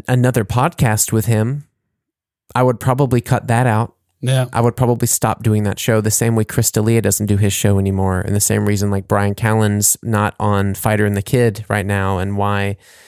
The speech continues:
Speaker 1: I don't know, why Louis C K, if, you know, not, not that he did, not that he raped, but that, that's why he doesn't have a show anymore. That's why he's not, you know, on the main page anymore. Like, I would stop doing things with him if I was doing things with him now.
Speaker 2: Yeah.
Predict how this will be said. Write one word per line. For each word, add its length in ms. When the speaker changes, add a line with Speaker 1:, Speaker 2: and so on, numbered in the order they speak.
Speaker 1:
I 80
don't 100
know, 160
why 340
Louis 240
C 180
K, 520
if, 280
you 80
know, 120
not, 240
not 180
that 120
he 120
did, 320
not 180
that 100
he 100
raped, 340
but 160
that, 160
that's 320
why 120
he 100
doesn't 260
have 120
a 40
show 240
anymore. 260
That's 180
why 80
he's 120
not, 220
you 100
know, 220
on 120
the 60
main 280
page 300
anymore. 220
Like, 160
I 160
would 200
stop 420
doing 400
things 320
with 140
him 120
if 140
I 60
was 140
doing 260
things 220
with 120
him 100
now. 380
Speaker 2:
Yeah. 300